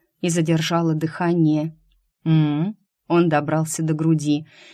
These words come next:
и теперь ласкал её через кружево. И Саша понимала, что совсем не время и не место, в любой момент могут вернуться дети,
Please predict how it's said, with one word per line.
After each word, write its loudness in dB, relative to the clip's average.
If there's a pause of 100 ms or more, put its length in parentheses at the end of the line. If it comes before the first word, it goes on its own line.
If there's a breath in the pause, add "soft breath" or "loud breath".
(120)
и -4
теперь -2
ласкал -4
её -2
через -8
кружево. -6 (340)
И -2
Саша 0
понимала, -2
что -8
совсем -4
не 0
время -2
и -2
не -2
место, -4 (300 loud breath)
в -4
любой 2
момент 0
могут 0
вернуться -2
дети, -2